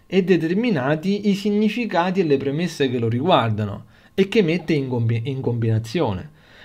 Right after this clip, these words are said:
Perché se non riesce a mantenere fermi questi de-, significati,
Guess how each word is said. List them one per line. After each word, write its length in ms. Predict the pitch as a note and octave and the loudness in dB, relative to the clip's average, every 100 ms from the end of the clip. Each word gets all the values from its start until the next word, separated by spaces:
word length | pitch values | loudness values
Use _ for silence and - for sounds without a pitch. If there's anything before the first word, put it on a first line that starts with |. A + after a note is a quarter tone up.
| - | 4
Perché 240 | G#3 G#3 | 6 6
se 100 | G#3 | 4
non 120 | B3+ | 2
riesce 360 | A3+ G3+ A#3 - | 4 4 4 2
a 60 | D#3 | 0
mantenere 500 | C#3+ C#3 D#3 D#3+ C3+ | 0 -2 0 0 0
fermi 460 | - G#3 C3 A#2 | 4 4 4 0
questi 340 | C#3 D#3 - B2 | -2 -2 -4 -4
de-, 260 | B2 - | -6 -10
significati, 1040 | - C3 B2+ A#2 B2 A2+ A#2 A2+ A2+ E3+ | -12 -10 -6 -6 -6 -4 -4 -4 -6 -8